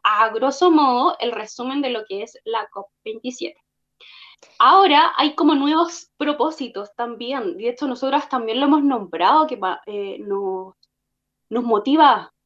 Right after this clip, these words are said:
también a generar esta educación ambiental aquí en la radio, en nuestras redes, que todo nuestro emprendimiento esté en foco al cuidado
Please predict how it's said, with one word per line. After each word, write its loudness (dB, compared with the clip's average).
también -2
a -2
generar 2
esta -4
educación -6
ambiental 0
aquí -2
en -2
la 0
radio, 0
en -8
nuestras -8
redes, -6
que -2
todo 2
nuestro 2
emprendimiento 0
esté -6
en -4
foco -2
al 2
cuidado 0